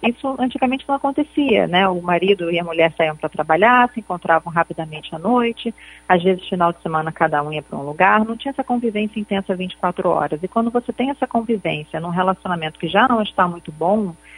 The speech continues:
né, é o primeiro passo pro fracasso. Então, não é à toa que os índices de divórcio têm aumentado muito durante a pandemia, não só aqui no Brasil, como mundo afora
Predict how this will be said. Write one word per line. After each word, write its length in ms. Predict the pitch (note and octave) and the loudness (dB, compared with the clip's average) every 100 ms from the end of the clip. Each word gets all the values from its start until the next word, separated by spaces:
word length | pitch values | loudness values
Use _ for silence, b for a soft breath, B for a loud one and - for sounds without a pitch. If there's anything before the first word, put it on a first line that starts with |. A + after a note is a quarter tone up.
| B - | B -12
né, 300 | F3 E3+ F#3+ - | 0 2 2 0
é 240 | F3+ F#3+ | 2 4
o 100 | A3 - _ | 4 -2 _
primeiro 340 | G#3+ G#3+ A#3 | 2 4 4
passo 320 | - A3+ A3+ - | 4 4 4 0
pro 120 | B3 | -4
fracasso. 560 | - - A#3+ G#3 F3+ - | 0 0 2 2 2 -4
Então, 280 | E3+ G3 G3 | -8 -4 0
não 180 | G#3+ A3 | 2 2
é 60 | |
à 100 | B3+ | 0
toa 340 | - A3+ B3 A#3+ | 0 2 4 2
que 140 | - | -2
os 80 | G3 | -4
índices 320 | A3+ C4 - A3 | -4 -4 -6 -4
de 100 | A3 | -2
divórcio 500 | G3 F#3 G3 G3+ - | 0 4 4 4 -4
têm 120 | G#3+ | -4
aumentado 400 | G#3+ G#3+ A3 B3+ | -2 0 0 2
muito 460 | B3 A#3+ B3 B3 G3+ | 0 2 2 0 -2
durante 320 | F3+ E3+ - | -2 -2 -8
a 40 | |
pandemia, 460 | F3 E3+ E3 D#3+ D#3+ | -6 -6 -8 -6 -6
não 220 | F3 B3 - | -2 -2 0
só 140 | A#3+ | 0
aqui 160 | A3 G#3+ | 0 -2
no 80 | G3+ | -2
Brasil, 360 | F#3+ F#3 G3 | 0 0 -2
como 220 | G#3+ A3+ A3+ | -2 -2 0
mundo 240 | A3+ A3+ | 0 -2
afora 580 | B3+ - F#3+ E3+ D#3 | -6 2 2 2 -2